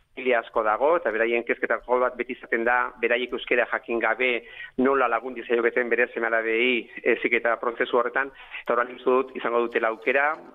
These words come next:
e, zuzenean, ba, bai bakarka edo, edo talde txikietan, ezagutzeko zein den ikastolen bereizgarria, zein den ikastolek hartzen duten konpromisoa beraien seme-alaben, e, hezkuntzarekiko,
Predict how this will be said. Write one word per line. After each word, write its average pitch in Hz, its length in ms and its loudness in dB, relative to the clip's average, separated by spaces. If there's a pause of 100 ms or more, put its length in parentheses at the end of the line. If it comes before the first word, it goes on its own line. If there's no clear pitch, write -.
(120)
e, 104 380 2
zuzenean, 131 640 0 (160)
ba, 107 260 0
bai 123 160 -2
bakarka 120 420 -2
edo, 113 140 -2 (260)
edo 117 280 2 (100)
talde 117 220 -4
txikietan, 127 520 -2 (360)
ezagutzeko 135 720 -2
zein 127 160 -2
den 127 320 2
ikastolen 120 520 -4
bereizgarria, 123 680 0 (180)
zein 131 180 0
den 127 200 0
ikastolek 123 420 -2
hartzen 131 160 -6
duten 127 240 -4
konpromisoa 123 720 -2 (420)
beraien 131 460 -2
seme-alaben, 120 720 -2
e, 110 380 0 (100)
hezkuntzarekiko, 127 800 -2